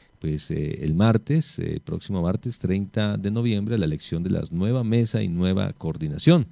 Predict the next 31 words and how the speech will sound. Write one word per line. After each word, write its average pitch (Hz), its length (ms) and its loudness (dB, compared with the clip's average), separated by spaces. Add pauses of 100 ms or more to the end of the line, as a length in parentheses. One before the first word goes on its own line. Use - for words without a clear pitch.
(680)
Dice 98 420 4
ella 110 240 4 (480)
que 101 380 6
están 82 380 -2
tocando 95 340 0
puertas 98 420 -2
para 73 220 -6
que 73 240 -8
nadie, 120 580 0
eh, 90 60 -2
se - 140 -8
quede, 104 440 2 (440)
eh, 76 500 -4
y, 139 420 4
eh, 82 440 -2
que 104 280 2
se 123 160 2
haga 104 180 4
una 104 180 2
buena 95 240 0
selección 78 360 -4
de 85 60 -2
las 87 140 0
personas 78 400 -4
que - 160 -4
vayan 82 400 -2 (280)
a - 120 -2
representar 98 640 -2
los 78 140 -4
diferentes 73 480 -6
hechos 80 400 -4